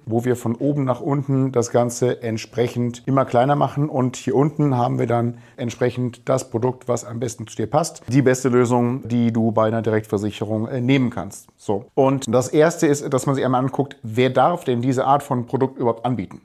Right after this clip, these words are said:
Direktversicherungen in Deutschland dürfen nur angeboten werden von Lebensversicherern.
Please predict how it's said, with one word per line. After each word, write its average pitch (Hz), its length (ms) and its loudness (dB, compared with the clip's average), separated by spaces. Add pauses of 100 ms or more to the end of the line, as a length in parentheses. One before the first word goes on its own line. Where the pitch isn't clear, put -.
Direktversicherungen 170 1000 2
in 143 260 0
Deutschland 147 600 2
dürfen 143 340 2
nur 139 160 4
angeboten 135 560 0
werden 123 320 0
von 117 420 -2 (120)
Lebensversicherern. 143 1120 -2